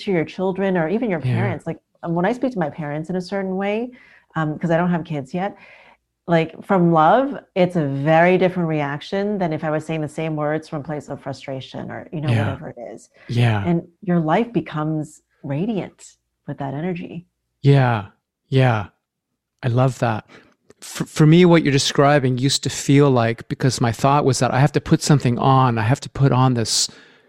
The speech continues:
Speaker 2: creating, creative power, this energy, this love. I have to put that on, like I put on my coat, I gotta put it on. No, it's like taking off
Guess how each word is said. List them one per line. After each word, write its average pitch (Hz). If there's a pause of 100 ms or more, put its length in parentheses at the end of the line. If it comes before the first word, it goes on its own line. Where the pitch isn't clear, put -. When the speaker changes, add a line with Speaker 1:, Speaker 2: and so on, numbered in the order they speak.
(140)
Speaker 2:
creating, 120 (120)
creative 120
power, 110
this 113
energy, 117
this 117
love. 110
I -
have -
to 135
put -
that 123
on, 120 (220)
like 135
I 127
put 143
on 131
my 107
coat, 127 (200)
I 139
gotta 113
put -
it 127
on. 127 (240)
No, 147
it's -
like 147 (500)
taking 156
off 143